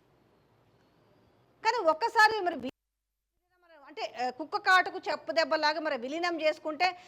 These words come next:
తెలంగాణ ప్రజలంతా హర్షిస్తారని, పోనీ అదన్నా చేసి చూపించినా మంచిగా ఉంటుండే కదా అని తెలంగాణ ప్రజలు అనుకుంటున్నారు. ఒక్కొక్కరిని పోయి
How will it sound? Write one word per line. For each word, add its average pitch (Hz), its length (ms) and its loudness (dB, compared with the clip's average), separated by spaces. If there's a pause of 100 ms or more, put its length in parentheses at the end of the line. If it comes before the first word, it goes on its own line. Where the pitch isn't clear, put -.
(120)
తెలంగాణ 349 360 2
ప్రజలంతా 302 480 -4
హర్షిస్తారని, 277 580 -6
పోనీ 370 200 -4
అదన్నా 349 300 2
చేసి 392 300 -4
చూపించినా 359 340 -8
మంచిగా 339 300 -6
ఉంటుండే 339 280 -2
కదా 285 180 -4
అని 330 100 -4
తెలంగాణ 294 380 -8
ప్రజలు 285 280 -10
అనుకుంటున్నారు. 285 580 -8 (380)
ఒక్కొక్కరిని 320 560 0
పోయి 339 380 0